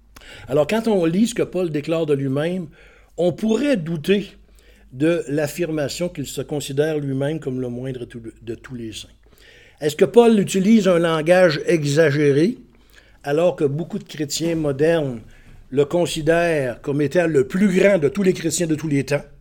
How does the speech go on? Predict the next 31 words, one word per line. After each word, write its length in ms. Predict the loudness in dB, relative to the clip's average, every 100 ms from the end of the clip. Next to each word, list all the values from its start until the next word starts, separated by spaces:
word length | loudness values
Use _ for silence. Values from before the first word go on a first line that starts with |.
| -20 -20 _ _ _ _ _ _ _ _ _ _ _ _ _ -20
À 80 | -6
quelque 220 | -6 -4
part, 280 | -8 -4 -2
là, 140 | -2
faut, 420 | -2 0 2 0 -6
faut, 200 | -10 -8
faut 200 | -2 0
réfléchir 680 | -2 0 -2 -2 -2 -2
pour 140 | -4 -8
comprendre 580 | -8 -8 -8 -8 -8 -10 -20 -20
à 80 | -14
ce 80 | -10
qu'il 140 | -8
est 60 | -6
en 100 | -8
train 180 | -6 -8
de 60 |
dire. 320 | -6 -8 -10 -14 -20 _ _ _ _ _ _ _ _ -6
Alors, 260 | -4 -2
plus 380 | 4 6 6 4
un 100 | 2
chrétien, 580 | 2 0 0 2 0 2
la 160 | 2
réponse 400 | 2 2 0 -2
est 140 | -2 -2
simple, 420 | -4 -6 -8 -12 -20 -20 -4
plus 280 | -2 0 0
un 140 | -2
chrétien 540 | -2 -2 -2 0 0 -2
est 180 | -6 -6
proche 720 | -6 -4 2 2 2 -10 -12